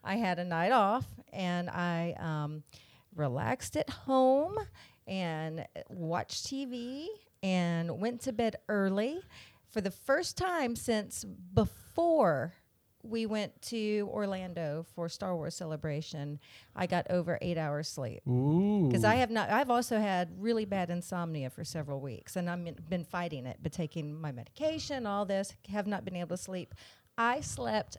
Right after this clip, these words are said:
Speaker 1: nine hours last night.
Speaker 2: Wow. Go,
Speaker 1: All the way
Speaker 2: go you.
Speaker 1: through. All the way through.
Speaker 2: Go you.
Speaker 1: So it was time. I think I needed to catch up and kinda, you know,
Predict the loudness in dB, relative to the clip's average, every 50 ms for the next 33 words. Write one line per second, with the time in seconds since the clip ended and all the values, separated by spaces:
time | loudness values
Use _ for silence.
0 | -14 -10 -6 -4 0 2 2 2 2 2 2 2 0 0 -2 -4 -8 _ _ _
1 | -4 0 0 2 2 0 0 -2 -4 -6 -10 -10 -10 -8 -8 -8 -8 -8 -6 -6
2 | -6 -4 -4 -4 -4 -6 -6 0 2 4 6 6 4 4 2 0 0 -2 -2 0
3 | 6 10 12 12 12 12 12 12 12 12 10 8 8 4 4 4 4 2 0 -2
4 | -4 -12 _ _ 10 12 12 12 12 10 8 6 4 2 -2 -4 -4 -4 -4 -2
5 | 0 0 2 2 2 2 2 2 2 2 2 2 2 0 -2 -6 -10 -20 -6 0
6 | 2 4 4 4 4 2 0 -2 0 2 2 4 4 4 4 2 2 0 -2 -2
7 | -4 -6 -6 -4 -2 -2 0 0 -2 -2 -2 -4 -4 -6 -4 -2 -2 -2 0 2
8 | 2 2 2 0 -2 -2 -2 -2 -2 -2 -4 -6 -6 -6 -4 -2 -2 -2 -2 -4
9 | -6 -12 -20 -20 _ _ _ _ -6 -2 0 0 2 2 2 0